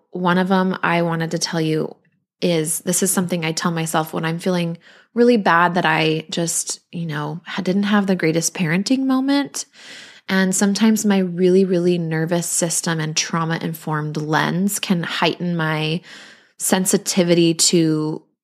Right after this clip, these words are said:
my kids and their ups and downs, or my wounded inner child will interject herself into my parenting and be, like, really upset that I did a certain thing or said a certain thing a certain way.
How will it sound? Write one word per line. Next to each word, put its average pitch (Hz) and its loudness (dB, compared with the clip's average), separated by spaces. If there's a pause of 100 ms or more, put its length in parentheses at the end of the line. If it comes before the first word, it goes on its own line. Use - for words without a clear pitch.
(280)
my 165 -2
kids 160 -4
and 160 -6
their 147 -2
ups - -6
and 160 -6
downs, 165 -4
or 190 0
my 180 0
wounded 175 0
inner 170 -2
child 165 0
will 190 4
interject 165 0
herself 208 0
into 180 -2
my 160 -2
parenting 180 -2
and 190 0
be, 180 -2
like, 147 -2 (800)
really 170 2
upset - -2
that 170 -2
I 160 0
did 160 0
a 165 0
certain 170 -4
thing 240 2
or 185 2
said 165 0
a 175 -4
certain 170 -8
thing 170 -6
a 170 -8
certain 175 -8
way. 180 -2